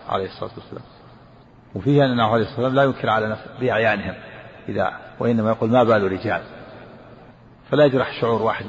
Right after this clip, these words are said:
بعينه، لكن يأتي بالوصف، يقول: "ما بال رجال فعلوا كذا وكذا، ما بال رجال قالوا كذا وكذا"، وهم يعرفون أنفسهم بالوصف. ما يقول: "أنت يا فلان فعلت كذا، أنت يا فلان فعلت كذا". هذا من حسن الخلق عليه الصلاة والسلام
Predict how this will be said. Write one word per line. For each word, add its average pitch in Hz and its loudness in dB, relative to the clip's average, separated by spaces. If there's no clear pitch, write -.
بعينه، 98 -4
لكن 139 0
يأتي 135 2
بالوصف، 117 0
يقول: 120 -2
"ما 160 6
بال 127 4
رجال 104 0
فعلوا 104 2
كذا 101 -2
وكذا، 95 -4
ما 139 2
بال 127 2
رجال 110 0
قالوا 107 0
كذا 104 0
وكذا"، 98 -2
وهم 202 0
يعرفون 143 2
أنفسهم - -8
بالوصف. - -2
ما 143 4
يقول: 139 4
"أنت 120 0
يا 117 4
فلان 110 2
فعلت 101 0
كذا، 101 -2
أنت 104 -8
يا 98 -8
فلان 92 -4
فعلت 92 -6
كذا". 92 -4
هذا 123 -2
من 117 -4
حسن 120 -4
الخلق 104 -2
عليه 92 -2
الصلاة 87 -10
والسلام 104 -10